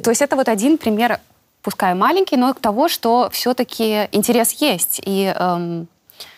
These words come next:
чего конкретно, как, как у вас сложилось впечатление после этой встречи? Что готовы ли они идти на переговоры?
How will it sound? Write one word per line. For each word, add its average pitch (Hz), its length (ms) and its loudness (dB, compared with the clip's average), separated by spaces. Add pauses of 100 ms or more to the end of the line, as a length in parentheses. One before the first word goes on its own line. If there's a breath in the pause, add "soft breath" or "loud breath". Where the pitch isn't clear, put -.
(640 loud breath)
чего 240 240 0
конкретно, 254 500 -2
как, 233 220 -4
как 262 200 -4
у 254 40 0
вас 240 160 0
сложилось 214 640 -2 (120)
впечатление 240 500 2
после 208 280 0
этой 202 140 0
встречи? 190 680 -2
Что - 540 0
готовы 226 460 0
ли 196 60 0
они 180 320 0
идти 226 300 -4
на 226 100 -2
переговоры? 180 760 -4